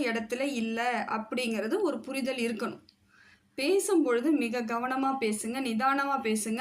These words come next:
அலட்சியப்படுத்தாம பேசுங்க. இது ரொம்ப முக்கியங்க.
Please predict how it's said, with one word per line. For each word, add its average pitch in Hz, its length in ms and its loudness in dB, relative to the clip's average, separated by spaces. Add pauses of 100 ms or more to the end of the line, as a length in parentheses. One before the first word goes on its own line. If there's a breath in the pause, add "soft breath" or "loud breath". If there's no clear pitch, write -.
(120)
அலட்சியப்படுத்தாம 285 1160 2
பேசுங்க. 226 380 0
இது 233 200 -2
ரொம்ப 285 320 2
முக்கியங்க. 233 440 0